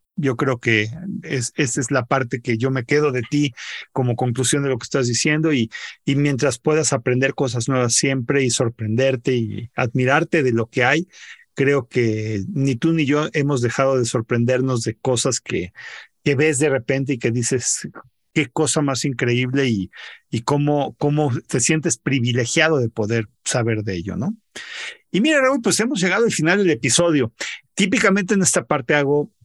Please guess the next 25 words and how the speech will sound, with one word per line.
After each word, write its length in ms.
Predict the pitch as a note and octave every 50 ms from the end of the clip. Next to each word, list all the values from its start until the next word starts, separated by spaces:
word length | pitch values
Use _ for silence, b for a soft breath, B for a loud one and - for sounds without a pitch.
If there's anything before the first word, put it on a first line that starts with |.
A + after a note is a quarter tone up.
| B B B _ _ -
una, 500 | D#3+ D#3+ E3 D#3+ D#3+ D#3 D3+ - F3 F3 F3+ -
eh, 320 | D#3+ C3+ C3 B2+ B2 A#2
serie 300 | - - D#3 D#3 D#3+ D#3
de 220 | C#3+ C3+ B2+ A#2+ - _ _ _ _ -
puntos, 540 | D#3+ D#3+ E3 C#3+ - E3 D#3 - - - -
eh, 360 | C#3+ C#3 C#3+ B2+ A#2 A#2 A#2
rápidos 580 | A#2+ B2 C#3+ D#3 D3+ A#2 - E3 E3+ E3+ B2+ D3+
en 100 | C3 B2+
donde 200 | B2 B2 B2 A2+
te 140 | - C3+
digo 180 | C3+ D#3 D3+ F3
una 220 | F3+ F#3 F3+ -
palabra 440 | - B2 A2+ A#2 A#2+ C3+ E3+ B3 - _ - B B B B B B B _ _ _ _ _ _ _ _
y 120 | - C#3+ B2
tú 120 | - F3+
me 100 | F3 F3+
contestas 440 | - E3 D3+ B2 C#3+ B2 - F3 C3
lo 120 | C#3+ B2
primero 360 | - B2+ C3 C#3+ E3 E3+ E3 D#3
que 100 | C#3+ B2+
te 120 | - C3
venga 220 | A#2+ B2+ B2+ B2 A#2+
a 40 | A2
la 100 | G2 F#2
cabeza, 360 | - F#2 E2+ - - -